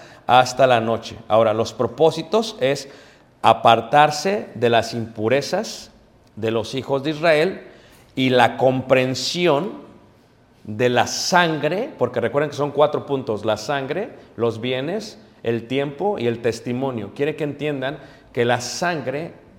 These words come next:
que va a entrar al tabernáculo, primero entra con vida. Y una vez que entra con vida, se degolla adentro. Pero si la mujer va, mientras está sangrando,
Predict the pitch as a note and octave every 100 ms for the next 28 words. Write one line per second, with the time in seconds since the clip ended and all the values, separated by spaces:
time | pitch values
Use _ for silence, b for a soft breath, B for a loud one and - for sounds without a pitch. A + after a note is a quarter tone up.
0 | - B2 A#2+ D#3 - C3+ B2+ A#2+ A#2+ A#2+
1 | C#3 C#3+ D#3+ D#3+ E3 E3+ F3 F#3+ E3+ D3+
2 | F3 A3+ - B B B B A#2+ B2+ D#3
3 | E3 E3 F3 E3+ B2 B2 A#2 C#3+ D3 G2
4 | - - - - _ _ - - - -
5 | - - - - _ B B B A#2 C3
6 | C#3 D3 D#3+ D3 D3 C#3+ B2+ C#3+ E3 E3+
7 | D3+ A#2+ A#2 D3 D#3 D3+ - A2 B2 C#3+
8 | C3+ F#2+ - - - - - B2+ B2+ A#2+
9 | C3 B2 A#2+ A2+ - D#3 B2+ A2+ C3+ C#3
10 | - - - - A2 G#2+ A2 F#2+ - B2+
11 | D#3 D3+ C3+ C3+ C3